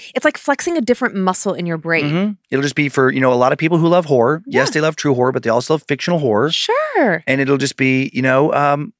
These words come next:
Speaker 2: hopefully, uh, a little s-, short, uh, story you find scary, maybe twenty, thirty, forty minutes long, somewhere in that range.
Speaker 1: Mm-hmm.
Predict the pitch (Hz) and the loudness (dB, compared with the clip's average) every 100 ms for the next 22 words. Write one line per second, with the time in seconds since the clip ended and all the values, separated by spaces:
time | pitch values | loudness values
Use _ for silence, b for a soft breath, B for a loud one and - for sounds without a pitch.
0 | - 135 - 151 165 - 151 147 151 - | -8 -6 -2 0 2 2 2 2 0 -4
1 | - 120 139 160 - - _ _ - - | -4 0 0 0 -4 -14 _ _ -8 -2
2 | 143 147 - - - - - 120 123 117 | 0 0 -2 -12 -14 -14 -2 2 2 0
3 | - 143 185 160 147 139 - 143 156 196 | 0 2 2 0 -2 -2 -4 0 0 0
4 | 190 131 127 123 123 - 135 156 165 - | -2 -2 -2 -4 -8 -4 -2 0 -4 -2
5 | 131 143 160 160 - - 135 156 160 156 | 0 0 0 -6 -10 -4 0 0 0 0
6 | - 135 156 165 - 143 151 147 135 127 | 0 0 0 0 -2 -2 0 0 2 2
7 | 165 240 233 220 247 | 2 2 2 0 0